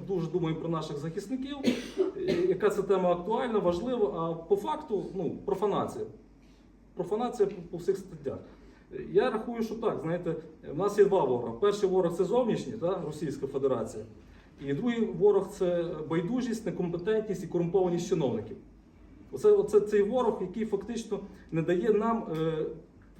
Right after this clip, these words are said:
просто розкрити якось, знаєте, наші плечі і крила, щоб, е, більш ефективніше боротися з тим зовнішнім ворогом.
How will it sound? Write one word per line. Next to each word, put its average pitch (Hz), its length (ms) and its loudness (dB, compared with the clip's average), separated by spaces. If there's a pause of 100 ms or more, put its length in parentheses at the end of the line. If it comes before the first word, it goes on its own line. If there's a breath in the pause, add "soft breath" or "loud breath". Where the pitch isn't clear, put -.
(140)
просто 214 220 8
розкрити 196 420 4
якось, 180 180 6
знаєте, 180 340 0
наші 175 260 -2
плечі 202 380 2
і 156 40 -4
крила, 196 320 4
щоб, 151 400 -4 (260 loud breath)
е, 139 300 4
більш 165 460 -4
ефективніше 165 720 -2
боротися 175 440 0
з - 40 -10
тим 170 180 0
зовнішнім 131 460 0
ворогом. 107 300 -8